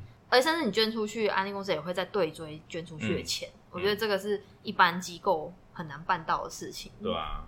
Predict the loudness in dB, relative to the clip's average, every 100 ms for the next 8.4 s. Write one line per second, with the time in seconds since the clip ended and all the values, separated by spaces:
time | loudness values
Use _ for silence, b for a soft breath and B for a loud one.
0 | -6 0 2 4 6 4 2 0 0 -4
1 | -6 -8 -4 2 4 4 -4 0 4 4
2 | 2 -4 0 0 0 -4 -4 -6 -6 -12
3 | -4 0 0 -2 0 0 0 -4 -12 -8
4 | -2 4 6 6 8 6 6 4 2 0
5 | -4 -6 -14 -10 -10 -8 0 4 6 6
6 | 4 4 2 0 -2 -2 -4 0 0 0
7 | -4 -8 -6 -4 -2 -4 -4 -6 -8 -6
8 | -6 -6 -8 -8